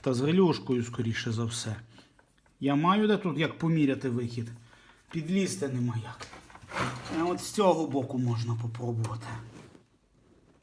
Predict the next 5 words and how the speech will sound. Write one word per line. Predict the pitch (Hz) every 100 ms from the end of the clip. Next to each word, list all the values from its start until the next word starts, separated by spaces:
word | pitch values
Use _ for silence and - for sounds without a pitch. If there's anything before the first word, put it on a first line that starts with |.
| _ _ _ - - - - - - - _ _ - _ _ - -
Та | 143
ні, | 135 151 190
вихідні | 160 143 156 147 165
транзистори | 143 156 147 160 120 160 156 127
теж | 165 185